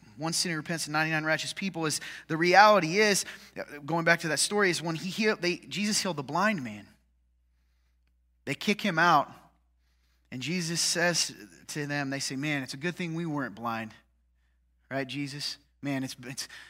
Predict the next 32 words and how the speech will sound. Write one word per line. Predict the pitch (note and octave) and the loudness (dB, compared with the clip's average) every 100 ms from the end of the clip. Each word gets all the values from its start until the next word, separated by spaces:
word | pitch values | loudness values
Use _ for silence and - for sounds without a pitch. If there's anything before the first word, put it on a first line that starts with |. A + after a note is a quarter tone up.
| - | -10
isn't | D3 F3 | -6 -4
it | C#3 | 0
nice | D3 D#3+ - | 2 2 0
that | C#3 A#2+ | -4 -4
we | C#3 D3+ | -2 0
aren't | D3 C#3+ C#3 - - - | 0 0 -4 -14 -20 -16
infected | B2 - D#3 D3 D3+ B2 | -12 -4 -2 -2 -4 -6
with | B2 | -4
sin | - C#3 | -4 -4
like | C#3 C3 - | -4 -4 -6
them?" | C#3 C#3+ C#3 _ _ _ _ _ _ _ _ _ _ _ _ | -6 -8 -12 _ _ _ _ _ _ _ _ _ _ _ _
And | E3+ | -12
this | - - | -8 -2
powerful | C6+ C6+ - - - - | 2 2 0 -8 -10 -8
statement | - E3 - D3 | -8 -8 -10 -10
he | C#3+ | -8
says, | - D#3 C3 | -6 -6 -6
it's | B2 | -8
not | D3 C#3+ | -8 -10
gonna | D#3 | -12
be | D3 D3 | -12 -12
up | - | -14
there, | A#2 | -14
but | A2 - | -12 -14
you | D#3 | -12
can | D#3 | -12
go | |
look | D#3 C#3+ | -12 -12
it | |
up. | C#3+ D#3 | -12 -8
He | |
says, | C#3+ D#3+ C#3+ - | -6 -4 -6 -8